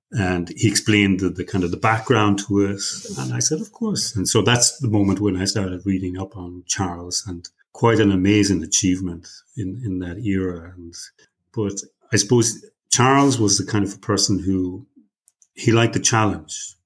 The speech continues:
And if somebody told him you couldn't do it, he'd find a way of doing it. So he was a very determined individual. The, the family of the two guides, they weren't happy.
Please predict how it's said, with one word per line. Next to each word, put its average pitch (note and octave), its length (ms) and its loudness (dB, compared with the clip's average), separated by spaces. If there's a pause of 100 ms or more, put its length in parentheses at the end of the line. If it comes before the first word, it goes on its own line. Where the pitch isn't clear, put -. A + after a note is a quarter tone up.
And A2 100 2
if - 100 -2
somebody A2+ 280 2
told G2+ 320 2
him F#2+ 100 -4
you F2+ 140 -8
couldn't B2+ 300 2
do F#2 200 2
it, G#2+ 180 -12 (480)
he'd A2 300 2
find G2+ 240 2
a F#2+ 60 -4
way F#2+ 400 -2 (100)
of G2 100 -2
doing A2+ 280 4
it. - 140 -8 (460)
So F#2+ 440 -8
he F#2+ 80 -20
was F#2+ 180 -6
a F2+ 280 -10 (220)
very A#2 220 4
determined G2+ 560 2
individual. F#2 640 -2 (220)
The, F2 180 -2
the F#2 120 -4
family G#2 380 2
of F#2+ 140 -2
the F2 80 -6
two G2+ 200 4
guides, G2 500 2
they A2 140 4
weren't G#2+ 240 4
happy. F#2 400 -10